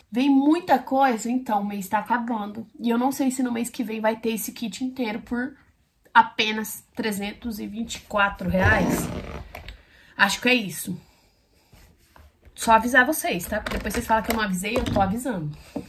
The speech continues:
Enquanto eu tô me preparando aqui pra mentoria, eu tô usando o, o skincare da Mary Kay. Sério, olha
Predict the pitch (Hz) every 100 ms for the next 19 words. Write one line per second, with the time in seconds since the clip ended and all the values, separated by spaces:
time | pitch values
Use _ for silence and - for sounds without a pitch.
0 | - - - - - - 208 220 233 247
1 | 247 233 220 220 208 202 190 202 202 190
2 | 196 262 247 226 208 208 220 254 - -
3 | - - - - - 214 226 240 247 247
4 | - - - 233 - 269 240 240 254 294
5 | - 254 - - - 226 196 175 - -
6 | - - 254 214 247 262